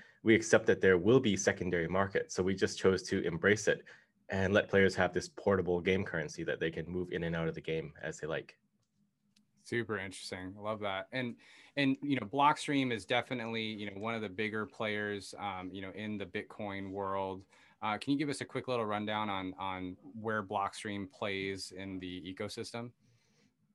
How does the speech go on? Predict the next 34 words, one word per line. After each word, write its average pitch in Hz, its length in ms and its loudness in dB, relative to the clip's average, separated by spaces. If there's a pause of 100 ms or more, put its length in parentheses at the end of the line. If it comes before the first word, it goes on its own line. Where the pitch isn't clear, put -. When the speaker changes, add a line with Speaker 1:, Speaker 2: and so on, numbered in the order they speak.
(200)
Speaker 1:
Yeah, 160 80 6
so 160 280 12
Blockstream 151 500 8
is 107 300 6
a 101 420 8 (320)
Bitcoin 110 280 6
infrastructure 107 540 4
company. 143 420 0
We, 107 320 6 (120)
we 104 120 4
really 113 340 4
focus 104 360 4
on 92 320 2
Bitcoin 95 380 0
technology, 90 640 0
augmenting 95 640 2
Bitcoin. 110 460 0 (340)
So 123 100 6
if 113 80 8
you 123 60 8
look 160 160 10
at 139 60 8
a 101 60 10
lot 107 180 10
of 104 80 10
the 95 160 2
things 101 240 2
that 80 100 2
we're 87 100 0
building, 98 540 4
it's - 180 -4
really 110 200 6
just - 300 -4
to 92 360 4